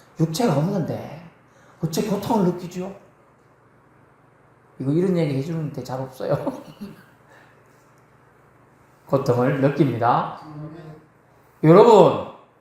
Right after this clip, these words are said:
Speaker 1: 영과 혼과 육체가 있죠? 육체는 사그라져 땅에 묻히든 어쩌면 태웠든 없어져도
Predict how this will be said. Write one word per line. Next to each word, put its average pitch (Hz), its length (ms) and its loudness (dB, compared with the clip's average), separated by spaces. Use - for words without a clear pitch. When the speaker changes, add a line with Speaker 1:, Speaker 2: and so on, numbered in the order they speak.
Speaker 1:
영과 143 760 0
혼과 139 1000 -4
육체가 - 380 0
있죠? - 400 -2
육체는 180 400 -2
사그라져 170 400 -2
땅에 170 160 -4
묻히든 131 540 -4
어쩌면 131 220 -6
태웠든 - 540 0
없어져도 156 800 -2